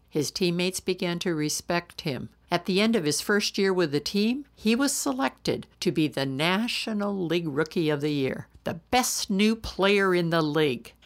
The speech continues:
At a Dodger game, one of Jackie's teammates, a shortstop named Pee Wee Reese, ran across the field to talk with Jackie. As Pee Wee put a friendly hand on Jackie's shoulder,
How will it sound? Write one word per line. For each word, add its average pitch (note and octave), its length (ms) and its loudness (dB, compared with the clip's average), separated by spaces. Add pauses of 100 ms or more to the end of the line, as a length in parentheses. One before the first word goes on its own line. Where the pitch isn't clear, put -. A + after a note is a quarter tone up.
(120)
At F4+ 160 2
a F3 60 2
Dodger E3 500 2
game, C3+ 460 -6 (280)
one B3 140 2
of A3+ 100 2
Jackie's F3+ 540 0
teammates, D3+ 580 -2
a G3+ 100 -2
shortstop - 880 -4 (140)
named B2 400 -4
Pee A3 220 0
Wee G3+ 220 0
Reese, F#3 500 0
ran F#3+ 520 2
across C4+ 400 2
the C4+ 140 0
field F#3 460 2
to G3+ 80 2
talk C#3+ 400 0
with - 200 -6
Jackie. - 580 -2 (260)
As E3 160 0
Pee A3+ 260 2
Wee G3+ 160 2
put G3 240 0
a D3 60 2
friendly F3 520 -2
hand D#3+ 460 -2
on C#3 140 -2
Jackie's C#3+ 520 -2
shoulder, F#3 800 -4